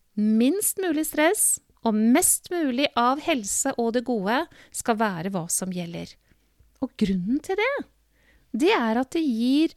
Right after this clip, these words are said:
mange færre tanker som gir uro. Og nå er det jo sånn da at det er stresset som bryter oss ned, og dersom vi ikke har all den uroa, ja, så blir vi ikke like mye brutt ned. Og da sitter vi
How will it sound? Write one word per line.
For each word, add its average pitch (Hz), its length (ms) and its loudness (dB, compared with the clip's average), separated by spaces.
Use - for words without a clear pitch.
mange 311 720 -2
færre 208 640 -2
tanker 269 640 -2
som 320 240 0
gir 277 240 4
uro. 320 300 4
Og 320 80 6
nå 392 80 8
er 349 160 6
det 370 80 6
jo 440 80 6
sånn 220 300 2
da 226 100 6
at 226 80 -2
det 233 140 4
er - 20 2
stresset 202 400 -2
som 214 160 2
bryter 214 320 0
oss - 160 0
ned, 349 320 0
og 254 140 0
dersom 226 340 0
vi 254 60 2
ikke - 460 -6
har 208 340 -2
all 202 160 0
den 190 320 0
uroa, 240 460 0
ja, 381 80 6
så 359 180 2
blir 190 320 -2
vi 247 160 0
ikke - 400 -4
like 208 480 -2
mye 180 320 0
brutt 175 400 -2
ned. 185 560 0
Og 427 160 0
da 247 240 4
sitter - 480 -4
vi 208 60 0